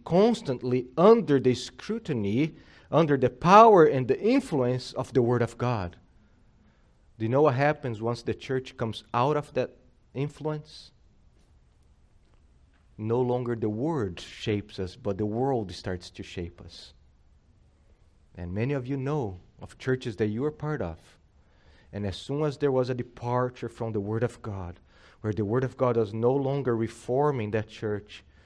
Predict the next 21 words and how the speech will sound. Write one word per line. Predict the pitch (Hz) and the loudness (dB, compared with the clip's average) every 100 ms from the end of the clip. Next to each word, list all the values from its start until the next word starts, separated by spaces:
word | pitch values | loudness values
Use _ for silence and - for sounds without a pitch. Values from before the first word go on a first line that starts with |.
| - - - | -20 -20 -18
suddenly | - 131 135 110 104 | -2 0 2 2 0
the | 104 | -2
world | 107 104 123 120 113 | -4 0 2 2 -2
start | - 107 87 - _ _ _ _ _ | -8 -8 -8 -12 _ _ _ _ _
reforming | 104 95 101 90 87 | -14 -12 -10 -10 -8
that | 85 82 | -10 -12
place. | 76 80 - - _ _ _ _ _ _ _ _ _ _ - | -18 -18 -20 -20 _ _ _ _ _ _ _ _ _ _ -10
Or | 95 90 | -8 -6
deforming, | 107 - 123 120 95 76 - | -8 -6 -4 -4 -4 -12 -16
a | 85 | -16
better | 80 85 85 76 - | -12 -10 -10 -14 -16
word. | 85 82 76 - _ _ _ _ _ _ _ _ _ _ _ _ - - _ _ _ _ _ _ _ _ _ _ _ | -12 -12 -12 -20 _ _ _ _ _ _ _ _ _ _ _ _ -20 -20 _ _ _ _ _ _ _ _ _ _ _
So | - 101 90 | -6 -6 -4
we | 123 120 147 151 | -4 -2 0 2
as | 123 113 | 2 0
a | |
church | 113 131 135 - | -4 -2 -2 -2
want | 110 117 | -2 -2
to | 107 | -2
be | 107 | -8
constantly | - - 156 175 170 135 151 156 | -8 -2 0 0 -4 -4 -2 -2